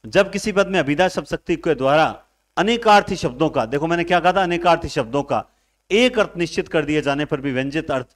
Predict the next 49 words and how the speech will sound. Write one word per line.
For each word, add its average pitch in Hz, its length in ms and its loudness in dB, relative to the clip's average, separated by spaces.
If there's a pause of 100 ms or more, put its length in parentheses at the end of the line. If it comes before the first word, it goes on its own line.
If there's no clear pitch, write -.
(280)
प्रकट 139 260 -4
होता 120 220 -6
है। 117 160 -6 (300)
"चिर 202 140 4
जीवो 185 340 4
जोरी 156 320 2
जुरे 147 280 0
क्यों 190 240 0
न 202 80 -2
स्नेह 156 320 -4
गंभीर 127 320 -2
को 180 200 0
घटिए 143 340 -2
वृष 135 240 -6
भानुजा 113 340 -2
वे 156 160 0
हलधर 110 260 -4
के 117 140 -8
पी।" 104 180 -12 (560)
तो 180 80 0
यहां 175 280 4
वृष 202 240 0
भानुजा 156 400 2
और 147 140 2
हलधर, 113 320 0 (320)
ये 147 120 2
आपको 185 260 2
पता 180 160 0
है 190 60 4
श्लेष 170 300 -4
अलंकार 170 300 0
में 156 60 -2
हम 139 80 -4
पढ़ 160 160 -2
के 156 120 -4
आए 143 100 -2
हैं। 143 120 -8 (640)
वृष 127 360 -2
भानुजा 160 380 2
यहां 165 280 2
पर 151 340 0 (500)
राधा 131 380 4
के 202 180 0
लिए 196 160 2
भी 190 140 -2
है 196 320 -2 (400)
और 160 200 6
यहां 147 280 2
पे 208 340 -2